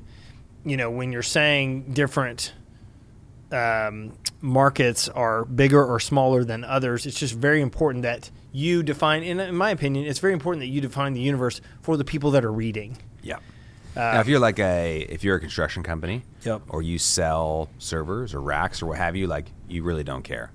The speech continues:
Speaker 1: That's right.
Speaker 2: It's a lot,
Speaker 1: That's
Speaker 2: you know
Speaker 1: right,
Speaker 2: what I mean?
Speaker 1: 'cause,
Speaker 2: And so,
Speaker 1: because the more
Speaker 2: so
Speaker 1: opportunities,
Speaker 2: there's di-,
Speaker 1: better.
Speaker 2: and so it's different people can
Speaker 1: Yes.
Speaker 2: have their own definitions, but
Speaker 1: Absolutely.
Speaker 2: Data Center Hawk as a company is typically focused on the multi-tenant. So th-, that's,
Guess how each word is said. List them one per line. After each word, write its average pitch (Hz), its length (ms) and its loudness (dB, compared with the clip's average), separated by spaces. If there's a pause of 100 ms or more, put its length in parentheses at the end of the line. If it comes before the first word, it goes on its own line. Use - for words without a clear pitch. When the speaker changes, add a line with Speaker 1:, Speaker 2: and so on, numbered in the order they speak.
Speaker 1:
That's 190 200 6
right. 214 160 2
Speaker 2:
It's - 80 -10
a 80 40 -8
lot, 90 440 0
Speaker 1:
That's 208 160 4
Speaker 2:
you - 60 4
know 110 60 8
Speaker 1:
right, 104 60 6
Speaker 2:
what 104 40 4
I 104 40 2
mean? 170 120 6
Speaker 1:
'cause, 151 120 2
Speaker 2:
And 165 160 0
so, 160 60 6
Speaker 1:
because 151 240 10
the 160 80 4
more 170 240 8
Speaker 2:
so 170 60 12
Speaker 1:
opportunities, 147 480 6
Speaker 2:
there's 131 280 8
di-, 101 40 -12
Speaker 1:
better. 131 280 -4
Speaker 2:
and 113 140 2
so 113 120 4
it's 107 100 0
different 120 520 2
people 95 400 -4
can - 180 -6
Speaker 1:
Yes. 107 120 -2
Speaker 2:
have 90 140 2
their 98 160 4
own 165 100 2
definitions, 82 600 -2
but 76 200 -6 (320)
Speaker 1:
Absolutely. 135 360 0
Speaker 2:
Data 101 80 0
Center 98 180 0
Hawk 87 200 2
as 80 120 -4
a 76 40 -6
company 78 320 -4
is 69 80 -8
typically 71 320 -12
focused - 300 -14
on - 80 -14
the - 60 -14
multi-tenant. - 300 -16 (180)
So 123 240 8 (1200)
th-, 123 260 -10
that's, 120 240 4